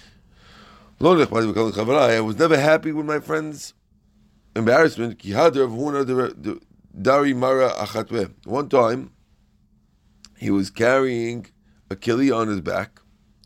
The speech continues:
for digging, a shovel.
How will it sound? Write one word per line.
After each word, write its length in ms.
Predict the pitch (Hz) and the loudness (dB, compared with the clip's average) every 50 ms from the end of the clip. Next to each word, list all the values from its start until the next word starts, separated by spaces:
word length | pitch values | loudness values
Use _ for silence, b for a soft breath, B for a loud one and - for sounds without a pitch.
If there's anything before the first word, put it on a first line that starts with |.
| _ _ - | _ _ -10
for 120 | - 107 | -8 -6
digging, 420 | 101 123 123 87 87 82 71 - _ _ _ _ _ _ _ b b b b b b b b b b b b - | -2 -2 -2 -4 -4 -10 -14 -16 _ _ _ _ _ _ _ b b b b b b b b b b b b -10
a 60 | - | -4
shovel. 420 | - - 170 160 143 139 131 - | 0 4 4 4 4 2 -4 -10